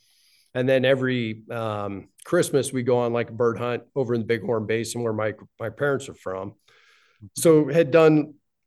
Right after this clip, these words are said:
not a ton of bird hunting, but enough to have fun, and then really got into the,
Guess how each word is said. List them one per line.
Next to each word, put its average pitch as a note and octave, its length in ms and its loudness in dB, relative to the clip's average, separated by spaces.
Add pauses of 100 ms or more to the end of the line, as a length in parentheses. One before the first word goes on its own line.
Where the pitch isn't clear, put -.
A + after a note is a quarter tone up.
(600)
not E3+ 220 2
a A#2 60 2
ton C3+ 260 0
of A2+ 100 -2
bird A#2 200 2
hunting, B2 320 -4
but A#2 220 -2
enough C3 340 0
to B2+ 60 -10
have B2 240 -2
fun, B2+ 260 0
and A#2 140 0
then A#2 140 -4 (200)
really B2+ 280 0
got A#2+ 240 -2
into A#2+ 240 -2
the, G#2+ 280 -4